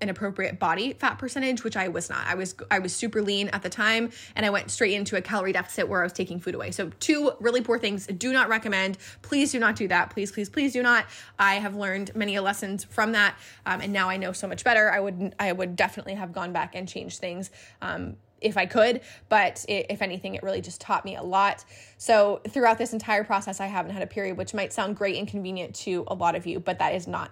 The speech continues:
healthy and a period is a sign of a, a healthy, regulated body and hormones.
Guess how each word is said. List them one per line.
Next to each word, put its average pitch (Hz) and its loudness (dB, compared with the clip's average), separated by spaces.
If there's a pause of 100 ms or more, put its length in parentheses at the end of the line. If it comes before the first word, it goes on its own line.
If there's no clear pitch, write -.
healthy 277 -2
and 196 0
a 185 0
period 180 -2
is 175 -2
a 175 -6
sign 175 -4
of 175 -2
a, 151 2
a 190 0
healthy, 180 0
regulated 175 0
body 170 2
and 185 -2
hormones. 202 0